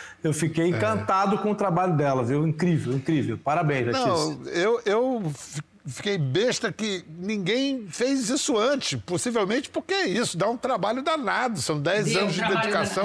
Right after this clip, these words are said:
Speaker 3: danado.
Speaker 1: Dez anos.
Speaker 2: e muita inteligência.
Speaker 1: Não, eu ia dizendo que eu tava ouvindo vocês aqui e lembrando o quanto, é, pra Jesus era importante a mesa,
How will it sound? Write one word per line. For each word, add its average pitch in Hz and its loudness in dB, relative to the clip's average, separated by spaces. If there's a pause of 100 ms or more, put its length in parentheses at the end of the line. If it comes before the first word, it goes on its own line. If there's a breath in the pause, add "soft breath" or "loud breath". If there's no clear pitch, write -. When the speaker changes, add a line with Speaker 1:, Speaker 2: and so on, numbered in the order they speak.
Speaker 3:
danado. - -10
Speaker 1:
Dez 151 0
anos. 143 2
Speaker 2:
e 190 4
muita 220 0
inteligência. 220 0
Speaker 1:
Não, 294 2
eu 302 2
ia 285 2
dizendo 180 0
que 190 0
eu 180 0
tava 190 0
ouvindo 175 2
vocês 160 0
aqui 151 -4
e 185 0
lembrando 151 -2
o 196 -6
quanto, 214 -4
é, 156 0
pra 160 -2
Jesus 156 -2
era 208 -2
importante 156 -4
a 131 -2
mesa, 139 -4